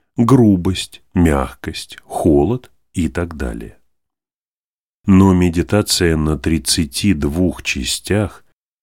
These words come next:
подразумевает иную установку в отношении тела. В этой практике вы, как и раньше,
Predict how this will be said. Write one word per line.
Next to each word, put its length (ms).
подразумевает 840
иную 480
установку 800
в 140
отношении 640
тела. 540
В 200
этой 280
практике 680
вы, 200
как 260
и 20
раньше, 560